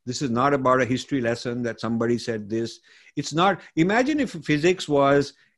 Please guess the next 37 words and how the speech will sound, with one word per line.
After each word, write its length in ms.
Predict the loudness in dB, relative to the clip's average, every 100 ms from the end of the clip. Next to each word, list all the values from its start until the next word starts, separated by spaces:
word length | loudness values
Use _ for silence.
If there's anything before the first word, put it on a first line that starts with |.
| -20
studying 380 | -2 2 6 6
the 100 | 4
history 340 | 2 0 0
of 140 | 0 2
Newton, 340 | 0 0 -6 _ _ _ _ -16 -16 -16
something 380 | -6 -4 -2 -4
like 160 | -4 -10
that, 160 | -16 _ _ _ -4
or 80 |
studying 380 | 0 2 4 4
the 140 | 4 2
history 340 | 0 -4 -2
of 160 | -2 0
Einstein, 540 | 0 0 -2 -8 -10 -16 -10
that 100 | -4
one 260 | 0 2 4
day 240 | 6 6
Einstein, 600 | 6 2 -2 -2 -2 -2
being 160 | -4 -4
a 40 |
nice 300 | -2 0 -2
guy, 220 | -4 -2 -2
he 80 |
was 160 | -2 -4
doing 260 | 0 0 0
this 200 | -4 -4
and 140 | -2
that, 200 | -2 -2
and 120 | -2
he 100 | -2
wrote 320 | 0 0 0 -2
this 240 | -4 -4
and 100 | -6
he 80 | -6
told 260 | -2 -2
us 160 | -2 -4
that, 340 | -2 -2 -2